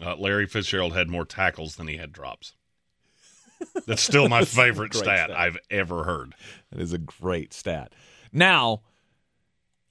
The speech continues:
Speaker 2: obviously, with the class coming in, we have no qualms with any of them. Maybe the timing was off. But what about next year?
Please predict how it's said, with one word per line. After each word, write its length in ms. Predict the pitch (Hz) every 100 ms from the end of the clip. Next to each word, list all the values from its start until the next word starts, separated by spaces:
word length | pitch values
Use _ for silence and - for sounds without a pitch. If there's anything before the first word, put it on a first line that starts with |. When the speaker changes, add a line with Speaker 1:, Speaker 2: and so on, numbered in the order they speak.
| _
Speaker 2:
obviously, 500 | 101 110 107 98 101
with 140 | 95
the 60 | -
class 280 | 117 110 98
coming 220 | 113 110
in, 240 | 147 147
we 140 | 131 131
have 200 | 123 113
no 360 | 110 107 104
qualms 600 | 95 - 143 120 117 113 110
with 140 | 107
any 240 | 151 147 139
of 140 | 127
them. 340 | 131 127 120 110 _ -
Maybe 260 | 117 120
the 100 | 113
timing 460 | 110 131 120 113 110
was 220 | 98 90
off. 560 | 127 135 135 - - _ _ _ _ _ _ _ _ _ _ _ _ _ _ _ _ _ _
But 80 | -
what 160 | 160 277
about 200 | 277 220
next 420 | 139 131 - -
year? 300 | 78 67 53